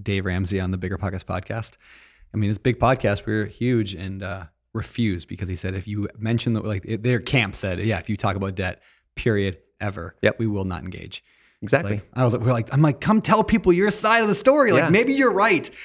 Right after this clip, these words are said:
Speaker 1: And I've got a third of a million people will listen to you."
Speaker 2: Yeah.
Speaker 1: And you tell them why debt's bad. And I won't even argue you. Like, just give me your,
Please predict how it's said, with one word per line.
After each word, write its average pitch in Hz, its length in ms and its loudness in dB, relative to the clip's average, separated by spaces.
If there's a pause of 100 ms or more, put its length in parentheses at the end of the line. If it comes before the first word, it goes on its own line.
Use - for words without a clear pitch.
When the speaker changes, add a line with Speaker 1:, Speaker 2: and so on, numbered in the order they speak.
Speaker 1:
And 147 120 4
I've 196 120 2
got 196 360 2
a 143 80 -10 (280)
third 190 300 4
of 180 80 4
a 165 60 6
million 156 400 6
people 165 400 2
will 117 140 2
listen 156 300 4
to 123 120 -2
you." 101 340 0
Speaker 2:
Yeah. 110 300 2
Speaker 1:
And 135 100 2
you 143 60 0
tell 151 200 4
them 135 140 4
why 123 200 2
debt's 135 200 0
bad. 135 240 0
And 110 100 -2
I 127 60 0
won't 180 220 2
even 175 160 2
argue 151 320 0
you. 90 240 -6
Like, 117 120 0
just 135 160 -6
give 165 120 4
me 202 80 -2
your, 202 120 2